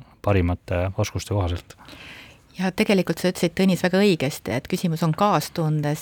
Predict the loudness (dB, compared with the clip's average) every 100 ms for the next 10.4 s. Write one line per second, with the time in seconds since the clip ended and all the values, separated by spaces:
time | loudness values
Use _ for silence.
0 | -2 0 2 2 0 0 0 0 0 -2
1 | -2 -2 -2 -4 -2 0 2 2 2 0
2 | -2 0 2 2 0 0 2 4 2 -4
3 | -8 -6 -6 -4 -4 -2 -4 -4 -4 -2
4 | -2 -4 -2 0 2 0 -2 -6 -8 -4
5 | -4 -4 -10 -14 -8 -2 -2 -2 0 2
6 | 2 2 2 2 2 0 0 0 2 2
7 | -2 -10 -12 -4 -2 2 2 2 2 2
8 | 2 0 -2 0 0 0 -2 -4 -4 -2
9 | -2 0 2 2 0 -2 -2 0 0 0
10 | 0 0 0 0